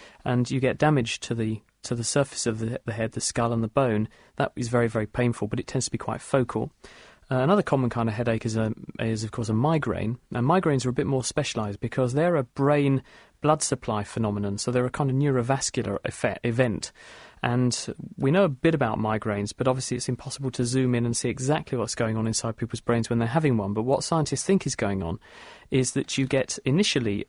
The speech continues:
vasoconstriction, so you get clamping down of blood vessels inside the brain, supplying one side of the brain, and specifically the visual areas of the brain. And this is when people get what's called the aura prodrome. So when someone's first about to get a migraine,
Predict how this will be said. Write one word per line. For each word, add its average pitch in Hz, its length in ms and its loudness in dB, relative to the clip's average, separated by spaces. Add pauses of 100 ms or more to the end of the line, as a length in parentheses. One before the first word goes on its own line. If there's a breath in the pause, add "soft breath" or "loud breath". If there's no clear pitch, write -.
(140)
vasoconstriction, 135 1040 0
so - 140 0
you 120 140 0
get 127 340 -2
clamping 190 420 2
down 139 320 4
of - 180 -4
blood 151 200 2
vessels 104 420 -2
inside 151 480 2
the 139 60 -4
brain, 117 400 2
supplying 117 600 0 (360 soft breath)
one 160 200 6
side 151 240 2
of 127 60 2
the 123 60 2
brain, 104 340 0
and 117 100 -2
specifically - 680 0
the 117 240 -2 (140)
visual 151 360 4
areas 104 380 -2
of 110 40 -8
the 110 60 -6
brain. 101 360 0 (580 loud breath)
And 131 280 4
this - 300 0
is 190 140 0
when 139 140 2
people 131 260 -2
get - 140 0
what's - 200 -2
called 123 160 0
the - 120 0
aura 127 460 0
prodrome. 107 720 2
So 123 240 -2
when 127 160 2
someone's 185 300 0
first - 340 -2
about 139 200 -2
to - 60 -12
get 143 120 2
a - 20 2
migraine, 107 480 -2